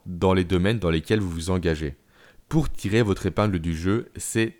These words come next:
tout simplement nécessaire de passer par cette phase d'apprentissage pour devenir excellent dans ces domaines-là et donc pour continuer d'être un acteur important dans la société de demain.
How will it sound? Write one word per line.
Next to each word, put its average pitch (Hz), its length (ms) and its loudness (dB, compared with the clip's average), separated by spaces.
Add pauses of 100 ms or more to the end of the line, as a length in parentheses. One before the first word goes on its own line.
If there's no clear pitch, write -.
tout 131 80 -6
simplement 98 640 -2
nécessaire 101 680 0
de 92 120 -2
passer 85 320 -2
par 82 180 -6
cette - 220 -12
phase 110 220 -2
d'apprentissage 95 720 -2 (760)
pour 147 160 2
devenir 98 500 2 (220)
excellent 92 640 0 (420)
dans 95 400 2
ces 98 180 -2
domaines-là 82 560 0 (320)
et 95 100 4
donc 107 340 2
pour - 340 -2
continuer 85 600 0
d'être 107 360 0
un 87 80 0
acteur 85 420 0
important 95 600 -2
dans 87 100 2
la 76 100 0
société 95 440 -4
de 80 120 -2
demain. 73 260 -4